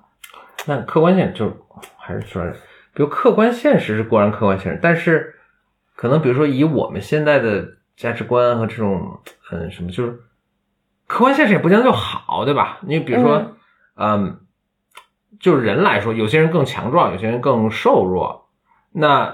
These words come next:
Speaker 1: 客观现实就是这个强壮的，如果这个强壮的人去把这瘦人打一顿，这瘦的人没办法，
Speaker 2: 嗯。
Speaker 1: 或者他把他这个壮的这个人把这个弱的这个人的东西抢走了，他也没办法。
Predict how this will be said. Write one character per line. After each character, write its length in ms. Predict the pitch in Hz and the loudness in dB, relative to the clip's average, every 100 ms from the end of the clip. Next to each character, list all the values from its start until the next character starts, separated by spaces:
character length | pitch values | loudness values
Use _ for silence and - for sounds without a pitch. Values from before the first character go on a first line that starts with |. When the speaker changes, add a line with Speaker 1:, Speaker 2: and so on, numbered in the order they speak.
| - - | -12 -6
Speaker 1:
客 100 | 151 | 0
观 160 | 151 | 2
现 180 | 165 135 | 2 2
实 80 | 127 | 0
就 120 | 123 | 0
是 140 | 113 | 0
这 100 | 113 | 0
个 60 | 127 | -2
强 200 | - 104 | -2 0
壮 180 | 131 123 | 2 2
的， 120 | 104 | 2
如 120 | 107 | 4
果 100 | 120 | 4
这 120 | 117 | 4
个 100 | 117 | 2
强 200 | 110 117 | 2 0
壮 140 | 120 120 | 2 2
的 60 | |
人 160 | 107 107 | 2 0
去 100 | 107 | -2
把 120 | - | -2
这 60 | 92 | 0
瘦 160 | 117 | 2
人 140 | 107 107 | 2 2
打 200 | - 95 | -2 -2
一 40 | |
顿， 120 | 107 | -2
这 60 | 98 | -2
瘦 220 | 95 92 | 0 0
的 60 | 87 | 0
人 180 | 87 87 | -2 -2
没 120 | 90 | -2
办 220 | - 208 | 0 0
法， 240 | - - _ _ | -4 -16 _ _
Speaker 2:
嗯。 140 | - 202 | -6 0
Speaker 1:
或 60 | |
者 60 | 110 | 0
他 80 | 123 | 0
把 140 | 82 | -2
他 220 | 107 110 101 92 _ _ _ | 0 -2 -2 -8 _ _ _
这 120 | - | -8
个 140 | 80 80 - | -6 -6 -4
壮 300 | 123 76 85 | 0 0 2
的 120 | 117 | 2
这 80 | 135 | 4
个 80 | 123 | 4
人 180 | 104 107 | 2 0
把 120 | - | 0
这 60 | |
个 80 | 113 | 0
弱 240 | 131 147 110 | 2 2 0
的 80 | |
这 60 | 104 | 0
个 100 | 101 | -2
人 160 | 92 101 | -2 -2
的 80 | |
东 200 | 95 117 | -2 -4
西 80 | 117 | -4
抢 260 | - - 104 | -4 -4 -2
走 120 | 95 | -4
了， 60 | 110 | -2
他 60 | |
也 60 | 110 | -2
没 100 | 113 | 0
办 200 | 160 - | 0 -2
法。 220 | - - | -8 -18